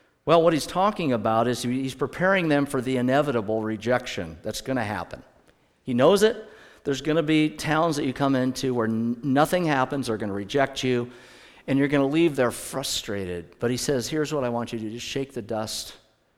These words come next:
off your feet." It's this idea of symbolizing this break in association. We're done here.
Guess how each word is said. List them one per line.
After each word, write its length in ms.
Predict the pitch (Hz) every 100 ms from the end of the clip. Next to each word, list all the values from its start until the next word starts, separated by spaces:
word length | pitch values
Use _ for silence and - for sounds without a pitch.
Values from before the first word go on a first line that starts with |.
| _ -
off 220 | 104 -
your 80 | 98
feet." 400 | - 95 87 -
It's 200 | 110 -
this 280 | - 123 120
idea 300 | 120 120 131
of 60 | 113
symbolizing 920 | - 185 185 156 147 143 147 139 131
this 140 | 117
break 440 | 95 117 120 131 127
in 60 |
association. 760 | 107 - 120 113 123 131 156 170
We're 100 | 117
done 260 | 101 139 160
here. 360 | 170 208 226